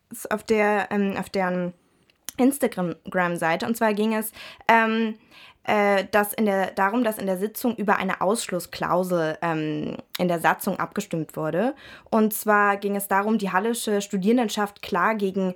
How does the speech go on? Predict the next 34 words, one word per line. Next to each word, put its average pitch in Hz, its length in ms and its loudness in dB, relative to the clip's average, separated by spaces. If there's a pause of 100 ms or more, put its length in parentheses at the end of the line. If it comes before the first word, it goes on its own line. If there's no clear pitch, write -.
(120)
menschenverachtende 185 1040 0
Positionen 180 680 -4
und 170 160 -4
rechtes 170 260 -6
Gedankengut 160 880 -4
abzugrenzen. 151 1040 -6 (640)
Und 214 420 2 (300)
obwohl 220 320 2
es 381 100 0
eine 233 160 0
Mehrheit 240 480 -2
des 214 140 -6
Stura 196 400 -2
gab, 180 240 0
die 196 100 -4
dem 170 300 -4
zugestimmt 185 560 -2
haben, 180 240 -2 (160)
hat 220 200 2
dann 214 240 2 (240)
die 208 60 -6
Gruppe 233 280 0
des 190 120 -6
R 196 160 -2
C - 140 -6
D 170 160 -4
S 170 400 -6 (480)
dagegen 170 360 0
gestimmt. - 600 -8 (1300)
Wie 196 80 -2
kam 233 240 0
es - 160 -2
denn 156 120 -4
dazu? 170 380 -8